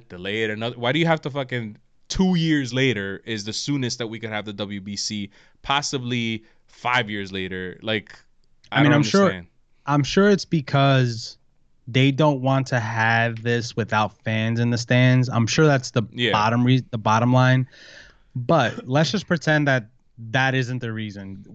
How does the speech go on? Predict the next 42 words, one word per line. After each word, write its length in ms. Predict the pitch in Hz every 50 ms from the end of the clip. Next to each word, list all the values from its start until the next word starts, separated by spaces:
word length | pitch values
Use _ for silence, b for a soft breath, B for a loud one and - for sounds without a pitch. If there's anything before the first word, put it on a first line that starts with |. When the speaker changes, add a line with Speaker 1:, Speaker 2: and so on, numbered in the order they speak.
| 113
Speaker 2:
What 200 | 117 147 185 190
it, 140 | 185 185 135
what 220 | 147 170 190 185 175
would 180 | 175 165 143 127
be 120 | 127 120
the 160 | 110 113 110
reason? 340 | 110 110 110 101 104 107 107
Because 580 | 107 120 110 135 131 127 123 120 117 110 - - _ -
if 140 | 131 131 117
we're 200 | 139 170 202 226
about 320 | 190 131 - 151 156 156
to 80 | - 160
have 240 | 143 147 143 135 -
sports 440 | - - - 139 135 131 127 -
in 80 | 120 120
the 80 | 117 113
next 240 | 120 120 117 -
month 340 | 120 110 113 120 120 123 120
or 80 | 110 101
two 220 | - - - 131
months 420 | 127 120 117 110 101 95 95 - -
here 240 | - 127 127 123
in 100 | 123 123
the 80 | 117 117
United 320 | 117 113 113 110 110 110
States, 380 | - - - 104 95 90 - -
which 160 | 107 90 - 110
we're 100 | 120 135
not 180 | 151 156 143
in 100 | 135 127
a 20 | 120
good 160 | 120 117 110
shape 280 | - - 113 104 - -
as 100 | 98 92
a 60 | 95
country 480 | - - 107 98 92 - 95 95 95 95 - _ _ _ _ _ _ _ _ _ -
with 140 | 110 101 -
this 120 | 104 -
whole 160 | 113 110 101
covid 260 | - - 113 101 104 104
nineteen 400 | 101 98 98 92 - 104 98 90
thing, 300 | 92 90 87 87 90